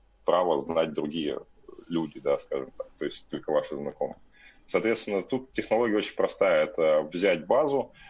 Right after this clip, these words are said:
потом эту базу прозвонить, познакомиться с лицом, принимающим решения, э, правильным образом рассказать о себе, э, получить заказ, и этот заказ, э,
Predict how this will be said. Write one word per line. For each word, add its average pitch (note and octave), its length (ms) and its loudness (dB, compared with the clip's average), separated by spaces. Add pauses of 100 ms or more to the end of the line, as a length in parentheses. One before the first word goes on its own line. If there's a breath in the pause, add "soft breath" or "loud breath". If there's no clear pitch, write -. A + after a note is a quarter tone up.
(120)
потом F#2 320 0
эту E2+ 160 -6
базу D#2 640 0
прозвонить, F2 640 0
познакомиться D#2+ 720 -2
с - 140 -10
лицом, E2 280 -2
принимающим D2+ 680 -2
решения, A2+ 840 0 (400 loud breath)
э, D#2 300 2
правильным E2+ 420 2
образом C#2+ 640 -2
рассказать D#2+ 600 0
о D2 40 -4
себе, B2 460 0 (440 soft breath)
э, D2+ 360 2
получить E2 640 -2
заказ, A2+ 540 0
и E2+ 40 0
этот A2 240 -4
заказ, - 580 -2
э, - 40 -14